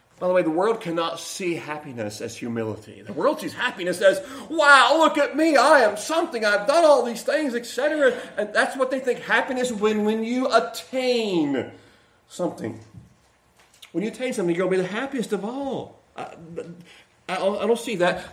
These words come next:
Let me ask you, who is the happiest person in the upper room? It wasn't Peter, or the other disciples. It wasn't even Judas Iscariot. I think it was Jesus happily doing his Father's will. Now, he was going to face a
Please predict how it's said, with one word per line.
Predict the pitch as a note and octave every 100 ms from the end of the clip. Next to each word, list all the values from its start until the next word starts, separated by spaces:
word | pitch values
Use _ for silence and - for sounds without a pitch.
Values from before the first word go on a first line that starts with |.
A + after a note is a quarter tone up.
| - -
Let | D4
me | D4
ask | C4+ C4+
you, | A#3
who | - E4+ A4
is | G#4+
the | B3+
happiest | - E3+ G#3 B3 C4+ -
person | G#3 G3+ - F#3
in | - E3+
the | E3
upper | D#3 D#3+ D#3
room? | C3 A#2+ G#2 F2 - A2+ - _ -
It | -
wasn't | D3 A#3+ A#3
Peter, | A3+ C4+ F#3+ F#3+ A3+ - - - - -
or | G3+
the | G#3+
other | A3+ B3
disciples. | B3 C4 C#4 A3 G#3+
It | B3+ C#4
wasn't | B3 A3+ C4+ D4 B3+
even | C#4 A#3
Judas | G#3+ B3 A#3
Iscariot. | - - C4+ D#4 C4+ G#3+ C4 - - - -
I | C#4+
think | D#4 D#4
it | D#4
was | D4+ -
Jesus | E4 E4+ F4 D#4+ C#4 - - - - -
happily | - D4 F4 F4+ C#4+ A#3+ G#3 A#3 B3+
doing | F#3 B3+ D#4 C#4+ A#3+ B3+
his | B3 C4
Father's | - F#3+ G#3+ C4 A3+
will. | B3 D4 A#3
Now, | G3+
he | G#3
was | F#3 F#3
going | C4 D#4+ E4
to |
face | C4 C4 B3+ A3+
a | G3